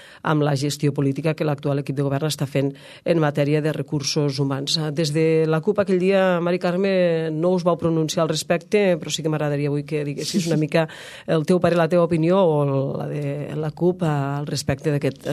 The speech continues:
Speaker 1: d'aquest conflicte, Mari Carme.
Speaker 2: Sí que aquell ple ens vam manifestar de lo que pensem. Sí que hem estat parlant de mane-, eh, amb algun membre del comitè d'empresa, en,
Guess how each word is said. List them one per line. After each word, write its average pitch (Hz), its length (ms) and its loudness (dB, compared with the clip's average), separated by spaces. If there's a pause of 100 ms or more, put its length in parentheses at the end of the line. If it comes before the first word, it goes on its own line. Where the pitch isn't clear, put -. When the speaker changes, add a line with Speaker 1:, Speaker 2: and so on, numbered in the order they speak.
Speaker 1:
d'aquest 143 280 0
conflicte, 139 500 -4
Mari 156 180 -4
Carme. - 360 -8 (340)
Speaker 2:
Sí - 180 0
que 220 140 4
aquell 226 380 4 (100)
ple 214 220 4
ens 190 180 -2
vam 190 160 0 (160)
manifestar 175 960 0 (360)
de 190 160 0
lo 180 120 0
que 180 80 0
pensem. 180 460 -2 (340)
Sí - 160 0
que 233 160 6
hem 202 80 -2
estat 190 320 -4
parlant 175 560 0
de 190 160 0
mane-, 175 320 0
eh, 165 480 0
amb 185 160 0
algun 180 300 0 (180)
membre 185 300 0
del 165 100 -4
comitè 156 240 -4
d'empresa, 156 640 -2 (880)
en, 170 840 0